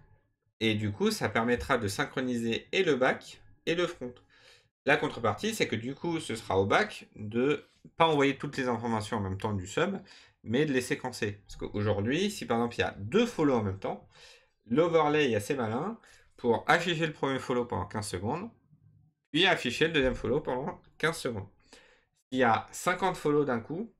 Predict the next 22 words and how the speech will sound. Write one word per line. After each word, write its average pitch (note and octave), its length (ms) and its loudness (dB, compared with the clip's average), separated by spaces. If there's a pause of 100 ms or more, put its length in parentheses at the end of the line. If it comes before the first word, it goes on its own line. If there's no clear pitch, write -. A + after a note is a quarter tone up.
(200)
ce - 80 -20
qui - 180 -10
n'est F#2 60 -2
jamais F#2+ 180 -2
arrivé, F2+ 280 -6
mais E2 180 -10
bon, E2 80 -10
bref, - 640 -8
en - 40 -20
fait, C#3 240 4
si - 220 -4
la G2+ 120 6
queue E3 260 2
commence A#2+ 360 2
à G2 80 4
grandir, A2 600 2
il F#2+ 120 -6
va G2 200 2
réduire A2+ 580 0
le G2+ 120 0
temps G#2+ 140 -4
d'affichage G#2 640 -2